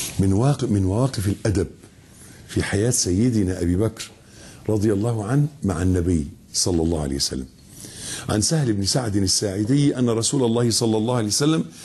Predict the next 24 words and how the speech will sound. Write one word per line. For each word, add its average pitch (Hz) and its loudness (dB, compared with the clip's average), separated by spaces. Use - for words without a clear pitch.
ذهب 143 2
إلى 117 2
بني 123 2
عمرو 127 2
بن 101 -2
عوف 135 0
ليصلح 127 2
بينهم، 85 -2
فحانت 143 0
الصلاة، - -4
فجاء 160 0
المؤذن 143 0
إلى 113 0
أبي 117 4
بكر 151 0
فقال: 127 0
"أتصلي 131 0
للناس 120 0
فأقيم؟" 120 0
قال: 123 2
"نعم". 65 -6
فصلى 160 0
أبو 117 -2
بكر، 165 -2